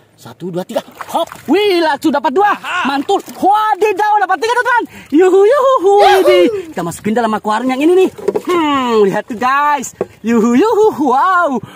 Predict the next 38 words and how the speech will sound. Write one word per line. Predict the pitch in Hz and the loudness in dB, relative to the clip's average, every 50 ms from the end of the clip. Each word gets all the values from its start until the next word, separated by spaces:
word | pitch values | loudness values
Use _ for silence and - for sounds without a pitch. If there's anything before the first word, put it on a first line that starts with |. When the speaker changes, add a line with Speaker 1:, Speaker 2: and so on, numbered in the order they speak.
| - _ - | -20 _ -10
Speaker 1:
So | - 220 - | -6 -6 -4
amazing | - - 220 208 202 254 359 381 - 392 359 | -2 -2 -2 -2 0 0 -2 0 0 2 2
nih, | 359 262 | 2 2
guys. | 247 269 277 - - _ _ _ _ - | 0 -2 -4 -6 -10 _ _ _ _ -4
Yuhu, | 226 254 202 254 269 311 | -2 0 0 2 2 2
yuhu. | 403 466 381 415 381 - _ _ _ - | 2 2 0 0 -2 -4 _ _ _ -10
Wah, | 220 208 - - _ _ _ _ | -8 -8 -10 -14 _ _ _ _
mana | 160 175 185 | -8 -6 -6
lagi | 180 190 185 220 262 | -6 -6 -4 -4 -4
ya? | 262 - - - - - | -6 -6 -10 -18 -20 -10
Wih, | - 208 233 220 175 - _ _ _ _ _ - 147 | -6 -2 -2 -2 -4 -6 _ _ _ _ _ -12 -8
ini | 160 180 202 220 190 | -6 -4 -4 -4 -6
nih. | - _ - | -8 _ -18
Ada | - | -16
di | 160 143 - - | -16 -16 -12 -12
sini, | 208 247 - | -10 -10 -10
teman-teman. | 277 233 339 311 - _ _ _ _ | -8 -8 -8 -10 -10 _ _ _ _
Wow, | - 220 302 339 330 320 311 262 | -12 -10 -8 -8 -6 -8 -8 -6
lihat | 240 285 349 381 - | -6 -6 -6 -6 -6
tuh, | - 453 | -8 -8
guys. | 453 - - _ _ - _ - | -8 -8 -12 _ _ -20 _ -8
Ada | - 302 269 311 320 320 | -6 -4 -2 -2 -2 -2
ikan | - 311 311 | 0 -2 -2
mas | 302 320 359 - - | 0 -2 -2 -2 -2
koki. | 359 - - - 466 370 - _ _ _ - | -2 -2 -2 -4 -8 -10 -12 _ _ _ -8
Wah. | - 381 - - _ _ - - - - _ - - - - - - - - - | -8 -8 -8 -12 _ _ -20 -20 -20 -20 _ -20 -20 -18 -18 -20 -20 -20 -20 -14
Hop. | - 294 370 359 - - | -10 -8 -8 -8 -10 -10
Hmm, | _ 180 233 320 320 294 240 190 147 - _ _ - | _ -2 0 2 2 2 0 0 -2 -4 _ _ -10
langsung | 156 156 151 135 - 156 160 | -8 -8 -8 -8 -6 -4 -4
dapat | 151 143 - 143 147 139 | -2 -2 -4 -4 -6 -2
dua, | 165 311 370 | -2 0 0
guys. | 349 285 294 311 262 - - - - _ | 0 0 -2 -2 -4 -8 -16 -20 -20 _
Lihat. | - 185 - 226 240 214 - _ - - _ _ - | -2 -2 0 0 -2 -4 -6 _ -16 -20 _ _ -4
Hu, | 185 190 190 | 0 0 0
hu, | 170 185 202 196 170 | 0 0 0 0 2
hu, | 277 349 392 | 2 2 2
hu. | 330 370 339 - - - - - - | 2 2 0 0 -4 -12 -20 -14 -8
Wih, | 220 240 240 233 233 233 233 240 | -4 -2 0 0 0 0 0 0